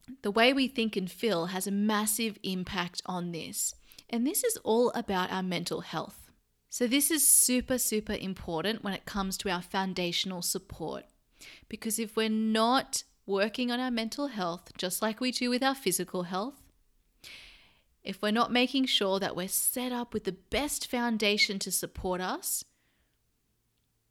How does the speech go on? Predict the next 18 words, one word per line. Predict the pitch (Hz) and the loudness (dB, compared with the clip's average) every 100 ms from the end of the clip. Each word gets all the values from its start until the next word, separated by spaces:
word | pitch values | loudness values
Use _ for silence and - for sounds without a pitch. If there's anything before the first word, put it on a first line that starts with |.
| _ - | _ -10
so | - | -4
that | 196 156 | -2 -2
we | 202 - | -4 -2
understand | 220 254 262 247 226 208 180 180 - - - | 2 4 4 2 2 2 0 -6 -10 -14 -14
how | - 254 392 | 0 4 4
our | 311 | 4
mental | 233 233 226 | 2 2 0
health | 208 220 196 - | 0 0 -2 -2
even | 233 247 208 175 | 2 2 2 -2
works | 170 202 226 - - - - | -2 0 0 -4 -8 -8 -4
and | 196 | 0
what | 208 226 | 2 2
we | 233 | 0
can | 220 196 | 0 -2
do | 208 | 0
to | 202 180 | 0 0
support | - - 185 180 | -4 -4 0 2
us, | 285 440 - - | 2 0 -4 -6